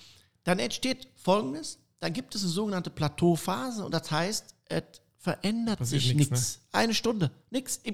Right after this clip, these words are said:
Speaker 1: Es kann auch mal ein Grad weniger werden.
Speaker 2: Und ich werde total zappelig.
Speaker 1: Richtig. Dann ist der Zeitpunkt gekommen,
Speaker 2: <laughs>
Speaker 1: in Ruhe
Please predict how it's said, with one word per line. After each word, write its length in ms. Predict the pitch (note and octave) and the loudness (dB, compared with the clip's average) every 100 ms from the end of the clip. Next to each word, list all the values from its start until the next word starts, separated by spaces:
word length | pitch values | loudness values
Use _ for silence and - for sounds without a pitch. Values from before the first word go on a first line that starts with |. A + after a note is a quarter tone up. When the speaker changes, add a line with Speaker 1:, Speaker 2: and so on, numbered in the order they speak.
| - | -4
Speaker 1:
Es 120 | F#3+ | 0
kann 140 | C4+ C#4+ | 4 6
auch 80 | |
mal 180 | B3 A3 - | 6 4 2
ein 60 | |
Grad 260 | - F3 E3 | 2 4 4
weniger 320 | F3+ F3 C#3+ - | 2 2 0 0
werden. 200 | - - - _ _ _ | -6 -10 -18 _ _ _
Speaker 2:
Und 100 | D3+ | 0
ich 100 | C3 | 2
werde 220 | C#3+ C#3+ | 2 2
total 320 | C#3+ C3+ B2+ | 0 0 0
zappelig. 460 | - A2 A2+ A2 - | 0 -2 -2 -2 6
Speaker 1:
Richtig. 480 | D3+ - B2 A2 - _ _ _ _ _ _ _ _ _ _ _ _ _ _ - | 6 6 2 -2 -8 _ _ _ _ _ _ _ _ _ _ _ _ _ _ 4
Dann 260 | F3 A#3 | 6 6
ist 120 | A#3+ A3+ | 2 -2
der 120 | G#3 | -2
Zeitpunkt 440 | F#3+ G3 - G3+ | 0 -2 -4 -6
gekommen, 560 | F3+ - F#3 F#3+ G3+ G3+ - - | -4 4 6 6 2 0 -4 -2
Speaker 2:
<laughs> 720 | B2 - _ _ _ _ - | -2 -4 _ _ _ _ -6
Speaker 1:
in 180 | C#3 C3+ | -2 -2
Ruhe 920 | B2+ D3 E3 F3+ G#3 A3+ A3 B3 | -4 -10 -10 0 2 4 0 -2